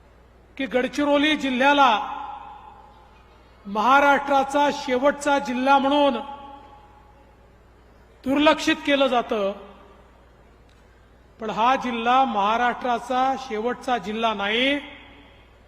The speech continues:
हा महाराष्ट्राचा पहिला जिल्हा आहे. महाराष्ट्राची सुरुवात ही गडचिरोलीपासनं होते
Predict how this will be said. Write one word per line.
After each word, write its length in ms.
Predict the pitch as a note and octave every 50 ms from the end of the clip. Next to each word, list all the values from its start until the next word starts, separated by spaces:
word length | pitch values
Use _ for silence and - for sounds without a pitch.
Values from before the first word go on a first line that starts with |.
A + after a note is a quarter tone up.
| - _ _ _ -
हा 220 | - - G#3+ A#3+ C4
महाराष्ट्राचा 920 | A#3+ A3+ G#3 G3 G#3 A3+ B3 B3+ B3 A#3 - - C4 B3+ B3 B3 - C4+ C4+ C4 - -
पहिला 360 | B3+ A3 G#3+ B3 C4+ D4 D4
जिल्हा 360 | C#4+ C#4 C4+ B3+ B3 A#3 A3+
आहे. 240 | G#3+ G3+ F#3+ F3+ F3+ F3 - - - - - - - - -
महाराष्ट्राची 920 | G#3 G#3 G#3+ G3+ A3+ B3 B3+ C4 B3+ A#3+ - - C4 B3+ B3+ B3+ - C#4+ C#4 -
सुरुवात 540 | - - C4 B3+ B3+ C#4 D4+ D4+ C#4+ B3+ - - - - - - - - - - - - - - - - - - - - - - - - - - - - - - - - - - -
ही 100 | B3 C4+
गडचिरोलीपासनं 960 | - - A#3+ A#3 - - C#4+ D4 D4+ D#4 D4 E4 D#4+ D#4+ D4 C4+ - - C#4+ C#4
होते 380 | B3 A#3+ B3 A#3+ - A#3+ A3